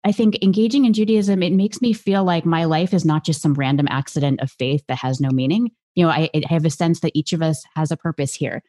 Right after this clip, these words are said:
that each of us has, like, incredible worth, that each of us has a sense of, you know, unique createdness, right? Whether you think that's by a god or just, you know, it's just the science that, that says that we are all <laughs> completely unique, you know, that gives me a sense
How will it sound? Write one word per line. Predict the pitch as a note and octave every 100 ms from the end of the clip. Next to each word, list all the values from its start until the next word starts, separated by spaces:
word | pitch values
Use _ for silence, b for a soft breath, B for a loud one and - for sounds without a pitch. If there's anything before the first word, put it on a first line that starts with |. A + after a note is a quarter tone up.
| _
that | D3
each | F3 F3
of | E3+
us | D#3+
has, | - E3
like, | D3+ D3+
incredible | D3+ - E3+ E3 D#3+ D3+ C#3+ _ _
worth, | - D#3 D#3+ C3+ -
that | -
each | F3+ G#3
of | E3+
us | D#3
has | - E3
a | D#3
sense | - D#3+ E3+ -
of, | D#3+ D3+ D3+ - _ _ _ _
you | G#3+
know, | F#3+
unique | F3 F#3 F#3+ G#3+
createdness, | - F3 E3 D3 - - - - _
right? | F3+ F3+
Whether | F#3+ G3+
you | G3+
think | G3+
that's | F#3+ E3+ -
by | E3 D#3+ D#3 -
a |
god | C#3+ A#3+ A3 G#3
or | E3+
just, | D#3+ E3+ - - _ _ _ _ _
you | - G3+
know, | G3
it's | - -
just | E3
the | -
science | - D3+ D#3 D#3+
that, | E3 -
that | D#3
says | - E3
that | E3 D#3+
we | D3+
are |
all | C#3+ D3 E3+
<laughs> |
completely | D3 - D#3+ E3
unique, | D#3+ E3+ B3 G3+ - _
you | -
know, | F#3+ F3 - -
that | F3+ F3+
gives | A3 G3
me | G#3
a | F3+
sense | - D#3+ E3 D#3+